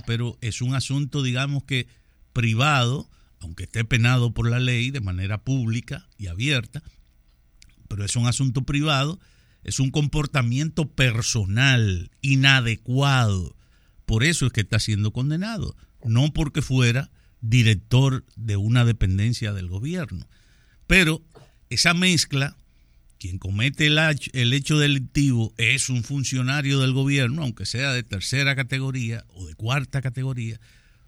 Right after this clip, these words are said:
o incluso un agente de tránsito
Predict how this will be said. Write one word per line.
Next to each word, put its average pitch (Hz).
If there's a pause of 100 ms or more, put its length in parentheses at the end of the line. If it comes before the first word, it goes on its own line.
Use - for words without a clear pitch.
(120)
o 131
incluso 151 (680)
un 143
agente 208
de 160
tránsito 110